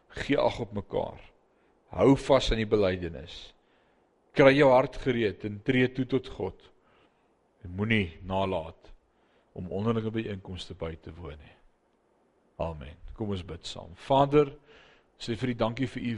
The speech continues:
woord. Dankie dat U woord vanaand vir ons opnuut kom wys het. Christus was die volmaakte prys, die volmaakte lam, wat vir my en vir elkeen van ons gekruisig is, dat U vir ons gaan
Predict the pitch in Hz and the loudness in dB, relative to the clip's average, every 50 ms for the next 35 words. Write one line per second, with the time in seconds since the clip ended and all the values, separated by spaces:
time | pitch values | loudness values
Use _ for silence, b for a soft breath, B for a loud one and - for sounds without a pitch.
0 | 98 92 95 92 85 - - - _ _ _ _ _ _ _ _ _ B B B | -6 -6 -6 -4 -6 -6 -10 -16 _ _ _ _ _ _ _ _ _ B B B
1 | B B B B B - 113 110 107 135 127 120 120 123 113 110 117 127 131 127 | B B B B B 0 0 2 2 2 0 2 0 -2 -2 2 6 6 6 6
2 | 127 - 131 117 110 110 120 110 - 127 131 120 104 - 123 104 110 127 139 143 | 4 -4 -4 -2 -2 -2 -2 -4 -6 -4 -4 -4 -4 -4 -8 -6 -2 0 0 -2
3 | - - 147 139 135 123 113 123 113 107 104 98 - - 85 - - - - - | -2 -4 -4 -4 -4 0 0 0 0 0 -2 -6 -6 -8 -8 -8 -8 -6 0 2
4 | 139 151 151 143 - - 165 165 151 - - - - b b b b b b b | 4 4 4 2 -2 -2 -2 -2 -2 -4 -8 -10 -12 b b b b b b b
5 | b b b b 107 98 - - 98 - - 104 101 101 101 104 117 131 - - | b b b b -6 -6 -6 -6 -10 -6 -6 -6 -6 -4 -2 0 0 0 0 -2
6 | 139 127 - - 139 127 123 120 131 123 107 - 104 95 - - 95 92 95 104 | -4 -4 -2 0 2 4 4 2 0 -2 -8 -10 -12 -12 -10 -10 -10 -8 -4 0
7 | 110 123 135 135 - - 151 139 123 110 110 107 107 110 110 113 113 110 b b | 2 2 2 0 0 -2 0 0 2 2 0 0 0 -2 -4 -8 -10 -10 b b
8 | b b b b b b b b b - - 92 - - 107 104 113 123 131 135 | b b b b b b b b b -14 -14 -14 -10 -8 -2 4 6 6 8 6
9 | 139 139 135 139 143 139 120 - - 101 254 - - - 147 127 135 147 - - | 6 4 0 -4 -8 -10 -8 -4 -2 -2 -2 -4 -4 -6 -6 -6 -6 -10 -10 -10
10 | 107 101 92 - - - - - b b b b b b b b b b b b | -10 -10 -12 -14 -16 -16 -18 -20 b b b b b b b b b b b b
11 | - - - - 156 156 170 180 175 - - - 175 - - 170 180 180 170 - | -18 -14 -6 -2 2 4 6 4 4 4 2 0 0 -2 -2 -2 -2 -2 -2 -4
12 | - - - - - - - - b b b b b b b b b b b b | -6 -6 -6 -8 -10 -14 -16 -18 b b b b b b b b b b b b
13 | _ _ - - 104 107 98 90 107 107 104 - - - 107 98 | _ _ -12 -10 -8 -8 -8 -8 -8 -8 -8 -8 -8 -8 -10 -10